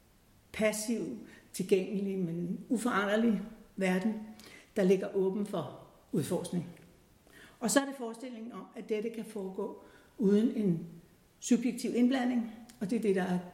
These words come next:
Guds rige. Altså, en eller anden Gud sidder et eller andet sted og kan se det hele.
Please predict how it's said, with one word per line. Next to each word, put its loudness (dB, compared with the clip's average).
Guds -2
rige. -8
Altså, -2
en 2
eller 0
anden 0
Gud 4
sidder 2
et 2
eller 4
andet 0
sted 4
og -2
kan -4
se 0
det -2
hele. -4